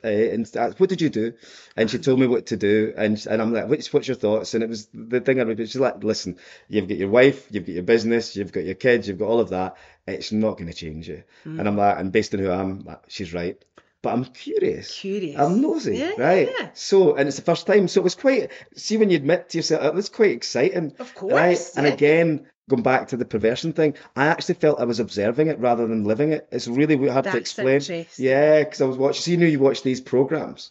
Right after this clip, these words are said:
Speaker 2: That was
Speaker 1: So,
Speaker 2: you.
Speaker 1: right,
Speaker 2: Look
Speaker 1: this
Speaker 2: at
Speaker 1: is
Speaker 2: your
Speaker 1: it.
Speaker 2: life.
Speaker 1: Uh, yeah.
Speaker 2: Now, I wonder if that's because you are so sure of who you are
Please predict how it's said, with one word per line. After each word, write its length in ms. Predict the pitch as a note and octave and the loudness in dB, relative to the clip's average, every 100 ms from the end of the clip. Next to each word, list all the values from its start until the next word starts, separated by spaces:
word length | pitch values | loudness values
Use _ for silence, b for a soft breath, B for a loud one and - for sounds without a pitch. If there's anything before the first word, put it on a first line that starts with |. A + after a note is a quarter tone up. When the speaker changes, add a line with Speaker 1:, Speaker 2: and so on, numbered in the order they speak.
| - | -4
Speaker 2:
That 180 | A#3 - | -2 2
was 0 | |
Speaker 1:
So, 160 | D3+ | 4
Speaker 2:
you. 160 | B3+ E4 | 4 4
Speaker 1:
right, 180 | C#3+ D#3 D3 | 4 6 4
Speaker 2:
Look 60 | |
Speaker 1:
this 120 | E3+ E3+ | 2 2
Speaker 2:
at 40 | |
Speaker 1:
is 60 | D#3 | 0
Speaker 2:
your 100 | D#3 | 0
Speaker 1:
it. 100 | A3+ | 0
Speaker 2:
life. 140 | E3 | 0
Speaker 1:
Uh, 140 | E3 C3 | 0 4
yeah. 340 | E3 G3 G3 D#3+ | 6 6 6 4
Speaker 2:
Now, 160 | E3+ - - | 2 0 -2
I 140 | D#4+ | 0
wonder 240 | F4 F4 | 2 0
if 60 | D#4+ | 0
that's 200 | C#4+ A#3 | -2 -2
because 300 | C#4 C#4 C4 | -8 -6 -6
you 120 | B3 | -4
are 280 | G#3 G#3+ A#3 | 0 2 0
so 880 | - - B3 A#3+ A#3 A3+ A3 G3+ - _ _ _ - | -8 -10 -8 -8 -8 -6 -6 -6 -8 _ _ _ -12
sure 340 | - - A3 G#3+ | -8 -6 -6 -6
of 80 | |
who 160 | F#3+ A#3 | -8 -10
you 340 | G#3+ G3 A#3+ | -10 -8 0
are 320 | C4+ F#3+ D#3 | 2 2 -2